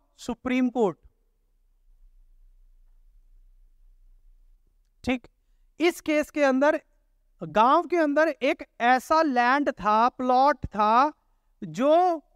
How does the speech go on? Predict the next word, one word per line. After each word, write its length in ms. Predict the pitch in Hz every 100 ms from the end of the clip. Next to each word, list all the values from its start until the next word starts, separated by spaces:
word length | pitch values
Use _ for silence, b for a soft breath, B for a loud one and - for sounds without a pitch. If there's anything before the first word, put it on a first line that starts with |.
| _ _ _ _ _ _ _ _ _ _ _ _ _ _ _ _ _ _ -
एक्यूज्ड 680 | 240 - 285 359 339 262